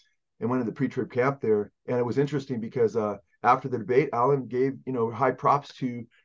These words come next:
our defense of, uh, that, that, you know, against the pre-trib rapture. So I love Alan, you know, and I love my pre-, uh,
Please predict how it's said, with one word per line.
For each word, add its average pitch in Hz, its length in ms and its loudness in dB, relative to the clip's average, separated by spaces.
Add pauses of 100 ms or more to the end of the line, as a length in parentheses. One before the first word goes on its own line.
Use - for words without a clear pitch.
(180)
our 120 140 4
defense 127 480 -4
of, 113 320 -2 (320)
uh, 110 300 -2
that, 117 240 -4
that, 110 280 -2 (380)
you 110 80 -10
know, 110 180 0
against 127 300 -2
the - 80 -6
pre-trib 127 340 -4
rapture. 113 460 -2 (300)
So 127 200 2
I 135 140 8
love 156 220 8
Alan, 131 340 6
you 113 60 -4
know, 117 280 0
and 127 100 -2
I 120 60 4
love 143 220 4
my 139 140 2
pre-, 135 280 -4 (160)
uh, 113 160 -2